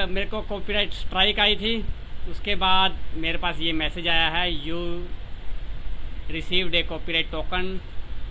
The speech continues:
request for video in your channel।" मैंने कोई एक वीडियो गाना डाला था जिसके ऊपर मेरे को strike मिला था। तो इसके बाद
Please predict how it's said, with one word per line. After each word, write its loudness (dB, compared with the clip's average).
request 0
for -2
video -2
in -2
your -2
channel।" -2
मैंने -2
कोई 0
एक 2
वीडियो -2
गाना 0
डाला 0
था 0
जिसके -6
ऊपर -2
मेरे -2
को -2
strike 0
मिला -2
था। 2
तो 0
इसके 2
बाद 4